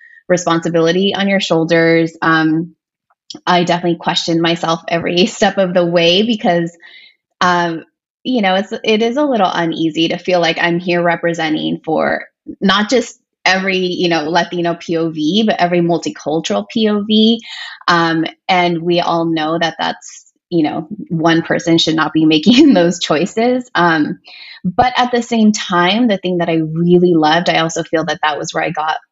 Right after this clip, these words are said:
the most amount of growth, was being part of those big agencies, was really, again, you break out of that echo chamber and you realize the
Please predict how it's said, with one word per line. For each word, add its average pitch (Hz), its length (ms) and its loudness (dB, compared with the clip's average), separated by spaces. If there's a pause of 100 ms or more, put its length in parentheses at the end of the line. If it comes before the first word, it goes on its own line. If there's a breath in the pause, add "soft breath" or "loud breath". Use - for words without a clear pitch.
(160)
the 165 180 2
most 160 440 4
amount 156 260 2
of 156 120 -4
growth, 185 560 0
was 233 400 2
being 170 220 4
part 160 260 -2
of 165 220 0
those 156 220 0
big 151 180 -2 (100)
agencies, 190 720 4 (340 loud breath)
was 196 220 4
really, 240 640 4 (280)
again, 185 320 2
you 165 120 4
break 180 380 0 (100)
out 175 220 0
of 170 140 -4
that 160 220 -4
echo 180 280 -2
chamber 160 440 -2
and 170 260 0
you 165 100 2
realize 156 920 0 (400)
the 170 360 0